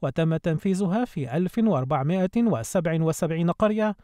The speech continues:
تقع في اثنين وخمسين مركزا في نطاق عشرين محافظة، بإجمالي ثمانية عشر مليون مستفيد، حيث بلغ متوسط معدل التنفيذ للمرحلة الأولى ثمانين وستة من عشرة بالمائة. نصيب محافظات الصعيد بلغ ثمانية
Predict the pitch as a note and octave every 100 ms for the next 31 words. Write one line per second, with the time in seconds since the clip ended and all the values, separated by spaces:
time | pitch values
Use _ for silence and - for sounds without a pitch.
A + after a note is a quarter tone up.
0 | - A3+ - A3 G#3+ G#3 - F#3 G3+ A#3
1 | G3+ E3 F3+ F3 A3+ G#3 E3 F#3 G3 G3+
2 | G3 A3+ - D#3+ D#3+ G3+ G3 F3+ E3 G#3
3 | G3+ D#3+ F#3 G3+ F3+ G#3 D#3+ A#2 - -
4 | E3+ E3 D#3 D#3 C#3 G3 A3+ - D#3+ F3
5 | E3+ E3+ D#3 F3+ - F#3+ F3 D#3 F3+ D#3+
6 | E3+ - F3 F#3 C3 A#2 - - F3+ F3+
7 | - F#3+ D#3+ G#3+ A3 G#3 G#3 G#3+ G3+ G3
8 | B3 C4+ B3+ A#3+ G3 F3 F#3+ G3 G3+ G#3
9 | F#3+ D#3+ A3+ G#3+ G#3+ F#3 E3+ - G3+ G3+
10 | G3 G3+ G#3 G3 A3+ - F#3 D#3 D3 G#3
11 | F#3+ F#3 E3 A3+ - A3 F#3+ E3 F3+ -
12 | F3 D#3 D#3 G3 D3 A#2+ - - A#2+ -
13 | E3+ E3 D#3+ - D#3+ F3 D#3 F3 E3+ -
14 | E3+ E3 F#3+ D#3 E3 G3 F#3+ F#3 F#3+ F#3
15 | D#3 F3 G3+